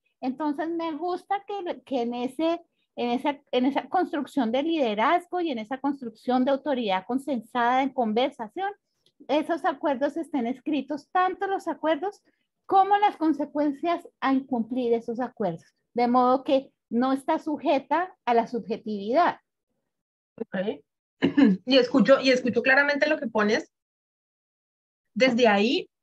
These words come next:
Speaker 2: <clears throat> y, y creo que hay, hay que separar la conversación en dos, por-, porque pareciera que se mezclaron las normas y las reglas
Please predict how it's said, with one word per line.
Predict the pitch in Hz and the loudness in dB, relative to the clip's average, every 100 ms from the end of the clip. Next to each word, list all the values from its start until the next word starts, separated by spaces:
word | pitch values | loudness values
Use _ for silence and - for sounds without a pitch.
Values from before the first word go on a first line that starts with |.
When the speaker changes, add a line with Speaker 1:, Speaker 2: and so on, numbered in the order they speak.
| _ | _
Speaker 2:
<clears throat> | 247 220 202 175 _ _ | -2 0 0 -4 _ _
y, | 240 226 208 180 - _ _ _ _ _ _ _ | 0 2 0 -2 -8 _ _ _ _ _ _ _
y | 254 | -4
creo | 262 233 | 0 2
que | |
hay, | 262 254 | 2 0
hay | 262 | -2
que | 277 - - | -4 -6 -6
separar | 240 285 262 208 | -2 2 2 2
la | 196 | -2
conversación | 240 247 226 214 202 175 | -2 -4 -4 -6 -6 -6
en | 214 220 | -2 0
dos, | 233 508 - _ _ _ _ _ 208 | 0 -2 -4 _ _ _ _ _ -8
por-, | 240 233 | -4 -4
porque | 269 247 | -4 -2
pareciera | 240 233 220 240 226 | 0 2 2 2 0
que | 285 | -2
se | 277 | -6
mezclaron | 277 233 - 226 202 233 | -4 -4 -2 0 0 0
las | 247 226 | -2 -2
normas | 226 233 233 269 285 | -2 -2 0 -2 -4
y | |
las | 269 226 202 | -6 -6 -4
reglas | 220 220 220 226 247 - _ | -2 0 0 0 -2 -10 _